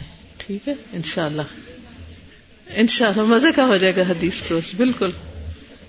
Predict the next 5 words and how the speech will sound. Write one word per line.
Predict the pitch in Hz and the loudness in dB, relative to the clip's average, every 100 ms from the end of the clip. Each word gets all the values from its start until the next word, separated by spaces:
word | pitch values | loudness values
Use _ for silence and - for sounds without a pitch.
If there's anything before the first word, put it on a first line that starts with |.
| 98 - - - - - - - - _ - | -20 -20 -20 -20 -20 -20 -20 -20 -20 _ -6
ون | 190 208 | 2 2
سیونٹی | 220 214 208 214 | 4 4 4 0
ٹو | - 240 | 2 2
سورۃ | 233 208 | 2 0
البقرہ، | 202 202 202 - | 0 0 0 0